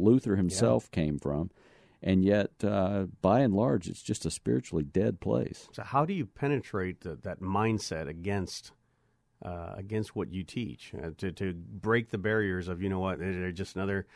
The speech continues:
Speaker 2: another entity we gotta pay tax to?
Speaker 1: Well, apart from, uh, simply living before them in a, in a Christian way,
Speaker 2: Mm.
Speaker 1: uh, putting Christ on display, as it were, uh, apart from that, uh,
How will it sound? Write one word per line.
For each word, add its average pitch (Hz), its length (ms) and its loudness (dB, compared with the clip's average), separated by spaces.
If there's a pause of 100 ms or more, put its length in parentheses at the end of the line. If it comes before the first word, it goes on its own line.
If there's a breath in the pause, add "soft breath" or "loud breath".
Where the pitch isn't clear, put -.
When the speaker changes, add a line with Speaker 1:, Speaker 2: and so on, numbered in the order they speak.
(280 soft breath)
Speaker 2:
another 123 220 4
entity 110 400 0
we 104 120 -2
gotta 98 160 0
pay 98 160 -6
tax - 380 -4
to? - 260 -12 (720 loud breath)
Speaker 1:
Well, 151 220 12
apart 143 380 8
from, 95 440 8
uh, 82 320 4 (260)
simply 107 360 6
living 95 420 6 (360)
before 104 440 6
them 82 380 4 (120)
in 87 200 2
a, 78 240 -2
in 82 220 -2
a 76 120 -4
Christian 76 480 2
way, 82 420 2
Speaker 2:
Mm. 95 300 -8
Speaker 1:
uh, - 420 -4
putting 98 320 6
Christ 98 460 4
on 90 260 4
display, 90 520 2
as 73 160 2
it - 140 -4
were, 73 280 0 (760 soft breath)
uh, 85 480 2
apart - 400 4
from 101 200 8
that, 107 480 6 (240)
uh, - 400 -4